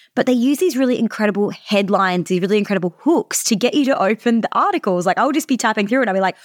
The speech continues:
"Ooh, this is so, like, trashy and I can't wait to read it," because the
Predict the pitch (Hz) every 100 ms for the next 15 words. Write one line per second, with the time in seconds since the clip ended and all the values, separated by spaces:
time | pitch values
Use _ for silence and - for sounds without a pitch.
0 | - _ 269 262 233 214 190 196 220 -
1 | 208 190 165 - 196 185 202 185 180 185
2 | 180 185 175 170 196 185 185 185 190 196